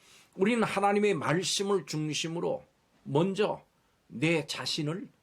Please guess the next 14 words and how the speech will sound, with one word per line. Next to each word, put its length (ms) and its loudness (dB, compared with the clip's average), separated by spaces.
돌아봐야 560 -4
됩니다. 480 -20
그리고 520 2
회개하면서 1200 2
하나님께로 840 -4
돌아가야 480 -4
됩니다. 260 -20
이렇게 340 4
하나님께 540 2
돌아가기만 800 0
하면 400 -4
살 400 -4
수 200 -2
있습니다. 640 -6